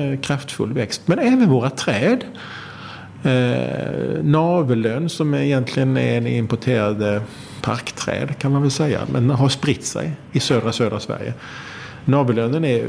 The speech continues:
väldigt, väldigt produktiv när det gäller nektar. Eh, linden har vi också, som vi har mycket av i, i, eh, tätorter.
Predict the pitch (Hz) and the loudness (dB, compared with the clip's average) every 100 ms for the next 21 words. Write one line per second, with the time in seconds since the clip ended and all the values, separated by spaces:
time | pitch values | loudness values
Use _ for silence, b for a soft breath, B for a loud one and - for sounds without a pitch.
0 | 110 131 113 95 135 175 175 147 107 - | 0 0 0 0 0 0 2 2 0 0
1 | 113 95 - - 55 - - - 113 101 | 0 0 -2 -2 -2 0 0 0 0 -2
2 | - - 123 - - B B B B - | -2 -6 -6 -8 -10 B B B B -4
3 | 87 92 98 95 95 92 92 B B B | 0 2 2 0 0 -2 -4 B B B
4 | B B B B B - - - 131 127 | B B B B B -14 -10 0 2 4
5 | 104 107 127 147 139 131 123 - - 147 | 2 -2 0 0 2 2 0 -2 -2 -4
6 | B B B B - 127 123 131 123 - | B B B B 0 4 6 4 2 2
7 | 113 113 127 117 - 123 113 113 120 113 | 0 2 0 0 2 2 2 2 2 -2
8 | 123 117 110 - 131 - - | -2 -2 0 -2 -2 -2 -2